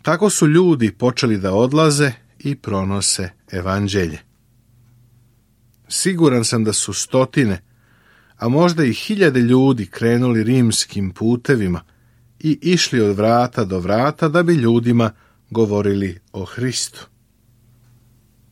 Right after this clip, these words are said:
Zato Pavle kaže: „Te većina braće u Gospodu, dobivši pouzdanje od mojih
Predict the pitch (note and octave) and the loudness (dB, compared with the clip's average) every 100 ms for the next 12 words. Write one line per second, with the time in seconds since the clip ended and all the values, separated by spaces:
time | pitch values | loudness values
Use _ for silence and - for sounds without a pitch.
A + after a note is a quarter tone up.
0 | _ _ _ _ - A#2 - A#2 C#3 A#2+ | _ _ _ _ -16 -4 -2 -2 -2 -4
1 | G2+ F2 F#2 G#2 - A#2 E2+ - - _ | -4 -4 -4 -6 -2 -2 -2 -6 -10 _
2 | _ _ _ _ _ _ _ _ - - | _ _ _ _ _ _ _ _ -20 -20
3 | - - - - - - D#3 D3+ - A3+ | -20 -20 -20 -20 -10 0 2 2 0 4
4 | A3 D#3+ F3 F3 - B2+ A2+ D3+ D#3+ - | 4 4 2 2 2 2 4 2 2 0
5 | D3 C3+ A#2 - _ A2+ B2+ C#3+ D3 C3 | 0 2 0 -2 _ -2 2 2 2 0
6 | B2 A2+ A#2 A2+ G2+ A2+ B2+ C#3 C#3+ A#2 | 0 0 0 0 2 0 2 2 2 2
7 | G#2 A2 G#2+ | 2 0 0